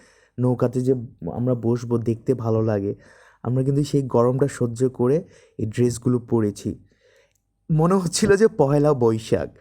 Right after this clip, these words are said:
খুব, আহ, ইনার ফিলিংসটা খুব ভালো হচ্ছিল। প্রচুর ছবি তোলা হলো, সেলফি তোলা হলো। আমরা আবার ফিরলাম, চা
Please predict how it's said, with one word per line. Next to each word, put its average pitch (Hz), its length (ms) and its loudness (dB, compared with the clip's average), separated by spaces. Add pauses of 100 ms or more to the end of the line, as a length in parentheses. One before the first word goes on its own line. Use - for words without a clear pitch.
(680)
খুব, 185 280 -2 (100)
আহ, 131 180 2 (100)
ইনার 180 300 4
ফিলিংসটা 185 480 -2
খুব 160 280 -4
ভালো 120 280 0
হচ্ছিল। 98 520 -6 (1300)
প্রচুর 147 300 2
ছবি 135 300 0
তোলা 131 260 2
হলো, 127 240 2
সেলফি 113 400 -2
তোলা 113 260 0
হলো। 113 460 -2 (400)
আমরা 120 240 -2
আবার 120 160 2
ফিরলাম, 110 640 -2
চা 107 340 -4